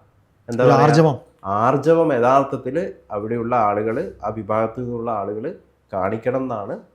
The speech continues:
Speaker 1: നമുക്ക് ആവശ്യപ്പെടാനുള്ളത്. അല്ലെങ്കിൽ എന്ത് സംഭവിക്കുന്നു വെച്ച് കഴിഞ്ഞാൽ എസ് ഡി പി ഐയുടെ ചിന്താഗതിയാൽ പ്രേരിപ്പിക്കപ്പെട്ടവരാണ് നിങ്ങൾ എന്നുള്ള പ്രചരണം വ്യാപകമായിട്ട്
Speaker 2: ഉണ്ടാവും.
Speaker 1: ഉണ്ടാകും.
Speaker 2: ഗൗതം അത് പറയുമ്പോൾ എന്തുകൊണ്ട്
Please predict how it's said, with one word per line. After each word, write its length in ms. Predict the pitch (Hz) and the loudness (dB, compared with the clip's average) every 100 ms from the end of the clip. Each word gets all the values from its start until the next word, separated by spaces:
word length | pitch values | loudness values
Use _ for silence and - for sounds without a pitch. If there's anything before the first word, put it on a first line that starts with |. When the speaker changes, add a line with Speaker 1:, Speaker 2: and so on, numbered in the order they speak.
| _ _ _ _ _ _ _ | _ _ _ _ _ _ _
Speaker 1:
നമുക്ക് 240 | 110 113 165 | -10 -6 -2
ആവശ്യപ്പെടാനുള്ളത്. 760 | 123 113 117 110 107 92 90 | 0 -2 -2 -2 -2 -4 -8
അല്ലെങ്കിൽ 380 | 90 98 131 151 | -8 -4 -4 -2
എന്ത് 180 | 151 131 | -4 -4
സംഭവിക്കുന്നു 500 | 143 123 123 135 139 | -8 -8 -8 -6 -6
വെച്ച് 160 | 127 123 | -8 -8
കഴിഞ്ഞാൽ 260 | 107 110 - _ _ _ _ _ _ _ | -8 -8 -10 _ _ _ _ _ _ _
എസ് 200 | 113 101 | -10 -6
ഡി 120 | 120 165 | -2 -2
പി 160 | 175 | -2
ഐയുടെ 480 | 175 160 135 156 - | 0 2 2 -2 -4
ചിന്താഗതിയാൽ 720 | 127 117 127 131 120 117 123 175 - _ | -8 -2 0 0 -2 -2 -2 -6 -16 _
പ്രേരിപ്പിക്കപ്പെട്ടവരാണ് 1200 | - 107 120 139 143 147 135 123 120 113 107 107 | -4 -2 -2 -4 -6 -6 -4 -2 -2 0 -2 -4
നിങ്ങൾ 300 | 107 101 110 | -6 -6 -6
എന്നുള്ള 420 | 101 98 98 156 - | -6 -8 -8 -8 -6
പ്രചരണം 480 | 98 110 107 110 - _ - | -4 -2 -4 -6 -10 _ -6
വ്യാപകമായിട്ട് 760 | 101 107 135 143 117 92 - 202 - _ _ _ _ _ - | -4 0 0 -2 -4 -6 -8 -12 -12 _ _ _ _ _ 0
Speaker 2:
ഉണ്ടാവും. 340 | 160 170 123 - | 6 6 6 -2
Speaker 1:
ഉണ്ടാകും. 360 | 123 107 87 80 - - _ _ _ 156 | -4 -2 -2 -4 -18 -20 _ _ _ 4
Speaker 2:
ഗൗതം 300 | 175 247 240 | 8 8 8
അത് 120 | 247 | 6
പറയുമ്പോൾ 500 | 220 180 196 180 135 - - 165 | 8 8 8 6 2 0 -2 4
എന്തുകൊണ്ട് 720 | 175 226 277 294 247 190 | 6 4 2 4 4 4